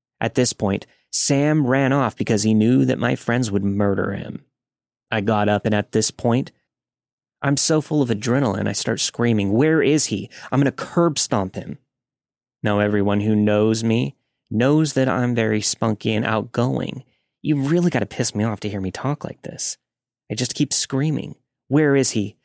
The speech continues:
Where is he?" The driver of the friends that I rode to the party with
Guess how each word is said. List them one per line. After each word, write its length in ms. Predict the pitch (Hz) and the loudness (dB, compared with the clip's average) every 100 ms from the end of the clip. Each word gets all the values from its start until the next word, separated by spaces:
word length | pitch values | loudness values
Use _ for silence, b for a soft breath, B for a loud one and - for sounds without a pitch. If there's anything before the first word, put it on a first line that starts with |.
| b b | b b
Where 460 | 135 151 156 160 b b | 2 4 4 2 b b
is 240 | 131 117 | 0 0
he?" 320 | - 92 92 _ _ _ _ _ _ _ _ _ _ _ _ _ - | 0 -4 -6 _ _ _ _ _ _ _ _ _ _ _ _ _ -4
The 80 | |
driver 420 | 135 151 165 165 151 | 2 2 4 4 2
of 120 | 135 | 2
the 100 | 127 | -2
friends 380 | - 147 151 131 | 0 2 2 2
that 120 | 131 | 2
I 80 | 120 | 2
rode 240 | 127 123 | 2 2
to 60 | 117 | 0
the 100 | 113 | -2
party 340 | 135 143 127 | 0 0 2
with 360 | 95 101 - | 0 0 -4